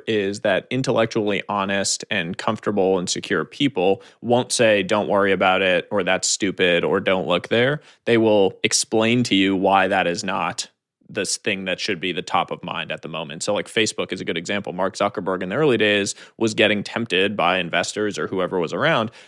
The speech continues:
to start advertising on the platform, to start having ads 'cause they had all these users. And his whole point, if you go watch The Social Network,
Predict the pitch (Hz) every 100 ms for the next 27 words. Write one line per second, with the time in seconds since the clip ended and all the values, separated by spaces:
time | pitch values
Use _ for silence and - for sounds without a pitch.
0 | - 120 107 95 85 - 107 98 - 95
1 | 98 95 - 73 80 78 90 - 82 -
2 | 73 - - 87 85 80 80 80 76 101
3 | 85 85 85 82 76 139 175 104 85 -
4 | - - - 117 107 104 120 - 120 -
5 | 87 101 - - 101 - 104 92 87 -
6 | - 92 - - 76 78 92